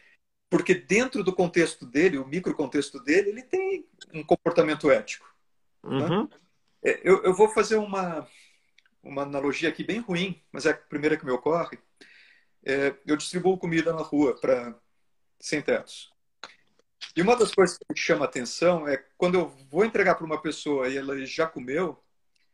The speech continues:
Speaker 1: ele me diz, "Eu já comi,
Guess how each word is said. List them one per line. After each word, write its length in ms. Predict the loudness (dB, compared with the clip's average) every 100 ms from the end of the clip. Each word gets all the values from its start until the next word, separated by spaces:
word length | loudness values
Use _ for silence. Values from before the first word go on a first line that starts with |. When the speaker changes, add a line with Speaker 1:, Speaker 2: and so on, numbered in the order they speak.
| _ _ _ _ _ _ -20 -10 -4
Speaker 1:
ele 180 | -4 -4 -12 _ -10
me 100 | -10 -2
diz, 420 | -2 -2 -6 -6
"Eu 160 | -4 -2
já 140 | -2
comi, 480 | -4 -6 -4 -4